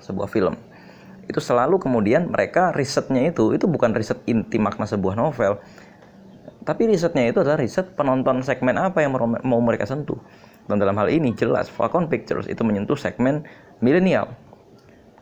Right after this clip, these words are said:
Maka kemudian inspirasi yang diambil oleh Falcon Pictures sejak awal memang bukan inspirasi perlawanan kepada penjajahan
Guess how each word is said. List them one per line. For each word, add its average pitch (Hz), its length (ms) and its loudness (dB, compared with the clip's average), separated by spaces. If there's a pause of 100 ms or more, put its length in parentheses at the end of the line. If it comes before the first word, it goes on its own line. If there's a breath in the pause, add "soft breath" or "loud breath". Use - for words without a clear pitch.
(560)
Maka 151 240 0
kemudian 165 560 2
inspirasi 147 800 0
yang 107 160 2
diambil 113 480 2
oleh 101 80 2
Falcon 131 400 -2
Pictures - 560 -8
sejak 120 160 2
awal 165 320 2
memang 117 240 0
bukan 151 320 -2
inspirasi 120 640 -2 (320 loud breath)
perlawanan 107 400 2
kepada - 320 -2
penjajahan 98 480 0